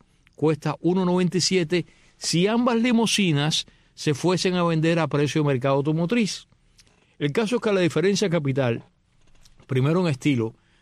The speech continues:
de este vehículo que está en este momento utilizando Putin, este vehículo ha sido desarrollado en conjunto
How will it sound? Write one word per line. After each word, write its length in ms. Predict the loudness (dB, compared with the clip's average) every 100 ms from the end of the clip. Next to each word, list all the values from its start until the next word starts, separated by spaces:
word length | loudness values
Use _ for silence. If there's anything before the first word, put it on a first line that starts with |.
| _
de 160 | -2 -2
este 220 | 0 2
vehículo 460 | 2 2 0 -2 -2
que 60 |
está 140 | -2 -2
en 80 |
este 160 | -2 -2
momento 360 | 0 0 -2 -2
utilizando 640 | -2 0 0 0 0 -2 _
Putin, 500 | -2 -2 -2 -4 -6 -14 _ _ _ _ _ _
este 300 | -4 0 2
vehículo 480 | 2 2 0 0 0
ha 40 |
sido 220 | 2 2
desarrollado 560 | 2 0 0 2 2 2
en 140 | 2
conjunto 960 | 2 0 2 2 2 2 2 0 0